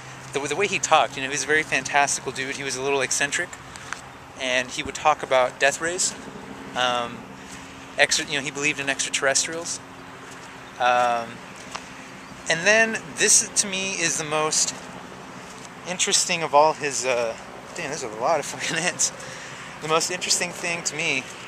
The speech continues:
that supposedly he did create, um, he had this system to, uh, use the earth as a, unless,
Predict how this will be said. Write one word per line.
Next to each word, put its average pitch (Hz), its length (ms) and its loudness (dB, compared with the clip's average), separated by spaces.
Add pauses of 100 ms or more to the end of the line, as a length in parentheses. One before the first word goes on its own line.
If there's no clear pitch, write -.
(1000)
that 135 300 8
supposedly 208 460 4
he 175 100 0
did 185 200 2
create, 160 360 -2 (1000)
um, 135 440 4 (2000)
he 196 120 0
had 190 360 8
this 160 120 2
system 147 640 6 (560)
to, 143 480 -2 (880)
uh, 127 280 6
use 175 440 0
the 151 220 -2
earth 165 500 4 (360)
as 131 220 2
a, 135 160 4
unless, 143 400 4